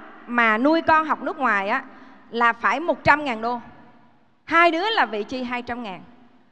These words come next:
Mà hai trăm ngàn đô vị chi mỗi tháng là hai chục ngàn đô. Mà hai chục ngàn đô là tương đương gần như bây giờ là năm trăm triệu. Để có năm trăm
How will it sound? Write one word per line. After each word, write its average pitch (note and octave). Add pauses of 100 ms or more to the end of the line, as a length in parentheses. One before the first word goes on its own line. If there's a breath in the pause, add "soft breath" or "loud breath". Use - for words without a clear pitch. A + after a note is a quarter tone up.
(280)
Mà B3
hai G#4
trăm G4+
ngàn C#4
đô E4+
vị C#4
chi F#4
mỗi D4
tháng G4
là F4
hai F4
chục C#4+
ngàn A#3+
đô. C4+ (720)
Mà C#4
hai G#4
chục D4+
ngàn C4+
đô D#4+
là C#4+
tương D#4
đương D#4
gần A#3+
như C#4
bây C#4+
giờ B3
là A3+
năm D4
trăm D4
triệu. G3 (640 soft breath)
Để C4
có A4+
năm G#4+
trăm G4